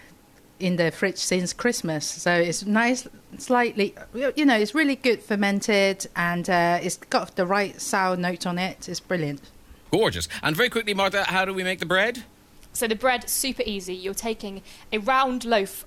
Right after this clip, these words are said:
Speaker 3: of bread, and if it's gone a bit stale, don't worry, 'cause this is a perfect way to refresh it. We're taking a bread knife, cutting strips all the way across, then all the way the other way, so it kind of looks a little bit like a hedgehog. Then we're mixing together butter, mozzarella, wild garlic, which is a Waitrose Cooks Ingredients one in the freezer section, so you just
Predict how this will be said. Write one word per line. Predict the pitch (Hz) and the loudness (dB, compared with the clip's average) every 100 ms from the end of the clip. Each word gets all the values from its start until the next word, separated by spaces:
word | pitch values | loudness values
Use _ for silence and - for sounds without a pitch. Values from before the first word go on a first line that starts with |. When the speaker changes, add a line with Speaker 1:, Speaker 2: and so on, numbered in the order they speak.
| - | -8
Speaker 3:
of | 202 | -6
bread, | - 180 220 - | -2 -2 -2 -4
and | 208 | -6
if | 214 | -4
it's | 269 254 - | -4 -6 -2
gone | 247 | -2
a | |
bit | 254 | -2
stale, | 214 - 185 180 | -4 -4 -4 -4
don't | 202 196 | -6 -6
worry, | 196 165 | -8 -8
'cause | - | -8
this | 185 | -10
is | 180 | -8
a | 185 | -8
perfect | 214 202 - | -2 -2 -2
way | 180 | -6
to | 175 175 | -6 -8
refresh | 175 170 - | -10 -8 -6
it. | - - - - | -8 -8 -14 -4
We're | 202 - | -4 -4
taking | 302 294 277 | -4 -4 -4
a | |
bread | - 220 | -2 -4
knife, | 202 185 202 | -2 -6 -6
cutting | - 247 226 220 | -8 -6 -6 -4
strips | - 247 - 254 | -4 -2 -4 -4
all | 262 | -4
the | |
way | 262 226 | 0 -2
across, | 220 185 208 | -2 -4 -4
then | - 185 | -4 -8
all | - 247 240 | -4 -4 0
the | |
way | 220 | 0
the | 202 | 0
other | 196 180 | -2 -2
way, | 170 196 | -4 -2
so | - | -6
it | - | -6
kind | 208 190 | -4 -4
of | 180 | -4
looks | 208 - | -6 -4
a | |
little | 214 208 | -2 -2
bit | 196 - | -2 -2
like | 190 190 | -4 -4
a | |
hedgehog. | 175 190 - 185 208 - - - | -6 -6 -6 -6 -6 -12 -20 -10
Then | 180 | -8
we're | 202 | -4
mixing | 214 - 208 | -6 -6 -8
together | - 180 | -6 -6
butter, | 180 240 - 240 220 | -4 -4 -4 -6 -6
mozzarella, | 220 240 - 196 175 170 175 - - | -4 -4 -4 -4 -2 -4 -6 -20 -14
wild | 190 220 226 220 | 0 2 2 0
garlic, | 202 175 180 185 | -2 -2 -2 -8
which | - | -12
is | 185 | -8
a | |
Waitrose | 185 196 - 185 | -8 -8 -8 -12
Cooks | - - - | -12 -12 -12
Ingredients | 190 190 175 170 - - - - | -10 -10 -10 -14 -8 -6 -6 -6
one | 185 175 | -2 -2
in | 170 | -4
the | |
freezer | 175 208 185 170 | -10 -8 -6 -6
section, | 160 - 175 | -8 -10 -12
so | 185 | -12
you | 175 | -12
just | - | -14